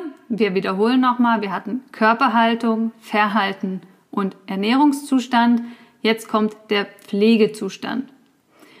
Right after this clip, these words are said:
Und da ist es so, wenn wir jetzt natürlich im Winter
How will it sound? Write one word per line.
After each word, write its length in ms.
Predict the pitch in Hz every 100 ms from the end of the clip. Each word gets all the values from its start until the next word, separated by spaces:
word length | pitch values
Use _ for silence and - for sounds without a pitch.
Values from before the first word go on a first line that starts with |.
| _ -
Und 160 | 269
da 160 | 285 277
ist 140 | 277
es 180 | 240 -
so, 440 | 240 269 294 294 - - -
wenn 220 | 233 262
wir 80 | 254
jetzt 160 | 240 240
natürlich 340 | 220 220 208
im 160 | 208 202
Winter 420 | 269 277 240